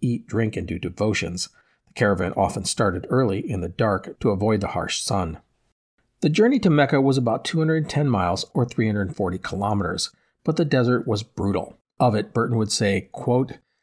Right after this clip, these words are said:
"Nowhere had I seen a land in which the earth's anatomy lies so barren or one richer in volcanic and primary rock formations," end quote.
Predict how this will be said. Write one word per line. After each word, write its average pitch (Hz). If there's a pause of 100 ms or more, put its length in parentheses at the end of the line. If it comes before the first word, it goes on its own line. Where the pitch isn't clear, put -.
"Nowhere 151
had 131
I 117
seen 131
a 147
land 110
in 110
which 107
the 107
earth's 127
anatomy 110
lies 95
so 117
barren 101 (240)
or 107
one 101
richer 110
in 113
volcanic 117
and 120
primary 101
rock 90
formations," 92 (240)
end 110
quote. 98